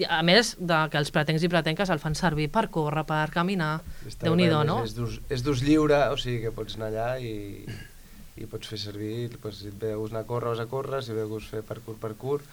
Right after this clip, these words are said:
Speaker 2: o inclús hi ha les màquines aquestes que s'han posat així exteriors per posar... Hi ha la part del, ben a prop, hi ha els Jardins d'Andalusia, que s'ha posat lo de calistènia
Speaker 1: Mm.
Speaker 2: amb algunes màquines, eh, de treball de força exteriors, que, que també són, no?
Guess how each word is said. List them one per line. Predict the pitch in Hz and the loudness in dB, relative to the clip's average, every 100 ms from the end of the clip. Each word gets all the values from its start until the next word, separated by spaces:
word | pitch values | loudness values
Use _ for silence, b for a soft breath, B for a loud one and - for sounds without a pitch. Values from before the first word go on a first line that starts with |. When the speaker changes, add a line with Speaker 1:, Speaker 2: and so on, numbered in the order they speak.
| B B - | B B -8
Speaker 2:
o | 110 | -8
inclús | 104 110 | -6 -4
hi | 110 | -2
ha | |
les | 123 110 | -2 -2
màquines | 107 104 101 | -4 -4 -6
aquestes | 101 104 110 | -6 -8 -10
que | 98 | -10
s'han | 101 98 | -10 -8
posat | 104 98 | -8 -8
així | 98 101 101 | -10 -10 -12
exteriors | 98 - 104 107 110 b b b - | -12 -12 -8 -8 -10 b b b -18
per | - 98 | -16 -14
posar... | - 107 110 | -10 -6 -6
Hi | 123 120 | -2 0
ha | 113 - - - | 0 -2 -14 -8
la | 117 | -6
part | 113 117 117 | -2 -2 2
del, | 120 117 117 92 90 120 | 2 4 2 -2 -4 -4
ben | 127 127 | -2 -2
a | 127 | 0
prop, | 127 131 127 | 2 2 0
hi | |
ha | 123 | -2
els | 120 | -2
Jardins | 120 117 117 | -4 -4 -4
d'Andalusia, | 120 117 123 | -2 -2 -2
que | 123 | -2
s'ha | 120 | -2
posat | 117 113 113 | -2 -4 -2
lo | 110 | -2
de | 110 | -2
calistènia | 117 110 - 110 170 214 | -4 -4 -2 2 2 2
Speaker 1:
Mm. | B B - 113 | B B -10 -4
Speaker 2:
amb | |
algunes | 110 107 107 107 | -2 -2 -4 -4
màquines, | 104 101 101 - - - | -6 -6 -8 -10 -12 -10
eh, | 107 104 104 104 - b b b - | -10 -10 -10 -12 -14 b b b -10
de | 110 | -10
treball | - 104 101 101 | -6 -6 -6 -6
de | 98 104 | -6 -8
força | - - - - 50 50 - - - - - - - - - - | -8 -10 -10 -10 -10 -10 -12 -12 -14 -16 -16 -16 -16 -16 -16 -16
exteriors, | 117 - 104 110 110 - - - - | -14 -10 -6 -2 -4 -6 -20 -20 -10
que, | 110 - - - - | -10 -10 -16 -20 -18
que | 117 | -14
també | - 92 | -12 -12
són, | 95 | -12
no? | 110 | -10